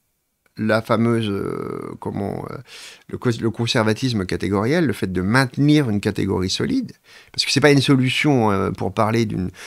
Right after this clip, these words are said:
bande dessinée qui vous bouleverse, et, « Ah, mais c'est merveilleux, c'est plus de la bande dessinée. » Euh, ça n'a aucun sens. C'est précisément quand une bande dessinée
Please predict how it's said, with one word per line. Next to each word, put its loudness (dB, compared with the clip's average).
bande 0
dessinée 2
qui 0
vous 2
bouleverse, 0
et, « -2
Ah, 4
mais 2
c'est 4
merveilleux, 6
c'est 4
plus -2
de 4
la 2
bande 2
dessinée. » -2
Euh, -10
ça -8
n'a -4
aucun -2
sens. -8
C'est -4
précisément 4
quand 0
une 4
bande 4
dessinée 2